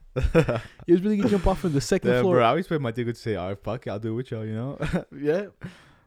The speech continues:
Speaker 2: Okay, okay.
Speaker 1: But it's a lit time, you know? You seen it? People jump off it. But to be honest, I seen all those videos. People jump on trampoline. They either fucking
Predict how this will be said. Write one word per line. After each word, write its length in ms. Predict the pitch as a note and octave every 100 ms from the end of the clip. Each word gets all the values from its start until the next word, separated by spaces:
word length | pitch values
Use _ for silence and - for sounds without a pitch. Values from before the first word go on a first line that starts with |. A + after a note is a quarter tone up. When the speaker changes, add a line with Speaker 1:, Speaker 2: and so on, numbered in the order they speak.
| _
Speaker 2:
Okay, 240 | B2 - C#3+
okay. 300 | D#3 D3 F3+ - _ _ - -
Speaker 1:
But 120 | C3+
it's 120 | D3+
a 40 | D3+
lit 180 | D#3+ -
time, 220 | F#3 F#3
you 60 |
know? 260 | E3+ G3 A3
You 180 | F#3 F3
seen 300 | - F#3 G3+
it? 120 | G#3 E3+
People 220 | F3 E3+
jump 200 | E3+ E3+
off 120 | E3+
it. 140 | E3+ - _ -
But 180 | D3+ D3
to 80 | D#3
be 100 | G3
honest, 300 | G#3+ G#3 -
I 120 | C#3+ E3
seen 180 | F#3+
all 80 | F3
those 220 | E3 D#3
videos. 320 | F3 E3+ E3+ -
People 240 | E3+ D#3
jump 220 | D3 D#3+
on 100 | E3
trampoline. 640 | D#3 E3+ D3+ F3 F#3+ F#3 - - - - - _
They 100 | D#3
either 140 | E3+ D#3
fucking 600 | - E3+ - C3 C3+